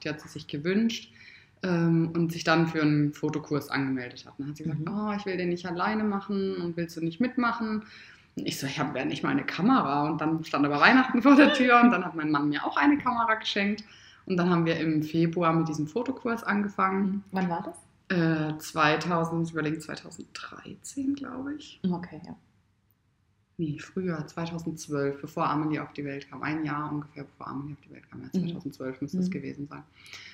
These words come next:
Speaker 1: Haben wir diesen Fotokurs gemacht. Ja, sie hat,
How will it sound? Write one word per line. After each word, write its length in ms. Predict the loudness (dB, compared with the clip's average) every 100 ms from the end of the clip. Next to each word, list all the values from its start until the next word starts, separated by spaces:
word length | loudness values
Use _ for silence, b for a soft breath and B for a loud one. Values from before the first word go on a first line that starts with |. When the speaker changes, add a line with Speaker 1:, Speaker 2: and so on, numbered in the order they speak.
| B
Speaker 1:
Haben 140 | 4 4
wir 60 |
diesen 200 | 2 -2
Fotokurs 720 | 0 2 2 -2 0 0 0
gemacht. 440 | 0 2 0 -4 -14 _ _ _ _ _ _ _ -16 -8
Ja, 260 | -8 -8 -12
sie 200 | -10 -8
hat, 280 | -8 -12